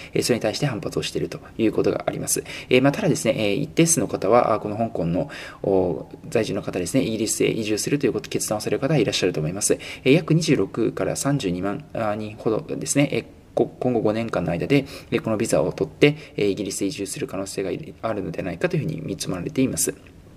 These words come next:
えー、続いてですね、中国の、お、景況感ですね、えー、一月も低下ということで、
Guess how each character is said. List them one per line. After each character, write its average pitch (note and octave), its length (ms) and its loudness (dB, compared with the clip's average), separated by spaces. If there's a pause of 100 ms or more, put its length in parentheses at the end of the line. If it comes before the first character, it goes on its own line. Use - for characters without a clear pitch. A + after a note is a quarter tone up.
(680)
え C3 80 10
ー、 B2+ 60 6
続 D3 140 -2
い D#3 40 -2
て D#3+ 80 -6
で E3 60 -2
す D3+ 80 -2
ね、 G#2+ 60 -6
中 G#2 260 -4
国 G#2 160 -4
の、 - 140 -2
お、 G2+ 100 -4
景 C3 140 -2
況 C3 180 2
感 E2+ 300 -6
で - 80 -8
す - 100 -2
ね、 A#2+ 160 -4
え A#2 120 -2
ー、 G#2+ 40 2
一 A2+ 240 -2
月 D#3 240 0
も A2+ 140 0
低 G2+ 220 0
下 A2+ 140 0
と F2+ 120 -4
い F2+ 40 0
う - 40 -4
こ - 100 -10
と - 80 -10
で、 C#3 140 0